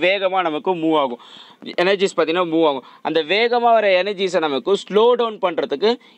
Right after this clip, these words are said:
இந்த டியூட்ரியம் வாட்டர் நமக்கு யூஸ் பண்றாங்க. செகண்ட் பாயிண்ட் பார்த்தீங்கன்னா, it used to,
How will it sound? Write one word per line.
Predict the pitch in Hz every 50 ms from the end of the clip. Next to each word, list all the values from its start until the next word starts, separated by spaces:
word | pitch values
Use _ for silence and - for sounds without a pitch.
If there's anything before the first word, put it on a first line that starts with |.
| - -
இந்த | 160 165 185 180 151 143
டியூட்ரியம் | 185 208 226 202 - 226 214 202 190 170
வாட்டர் | 165 156 135 165 151 156
நமக்கு | 143 131 127 120 170 226 262 - - 135 151
யூஸ் | 160 165 - - 156
பண்றாங்க. | 131 117 123 120 107 104 104 120 - - - - - _ _ _ _ _ _ _ _ - - -
செகண்ட் | 202 - - 240 254 254 240 -
பாயிண்ட் | 220 185 180 170 -
பார்த்தீங்கன்னா, | 160 123 139 135 139 165 214 277 _ _ _ _ _ _ _ _ _ - - 196
it | - - 220 233 247
used | 262 226 - -
to, | 196